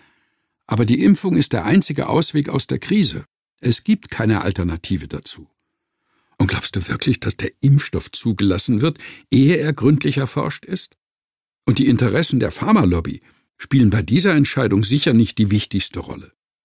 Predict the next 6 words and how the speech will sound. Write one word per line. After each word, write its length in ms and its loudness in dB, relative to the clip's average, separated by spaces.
auch 260 0
wenn 140 4
die 120 4
Verschwörungstheoretiker 1300 0
es 100 -4
behaupten. 680 -2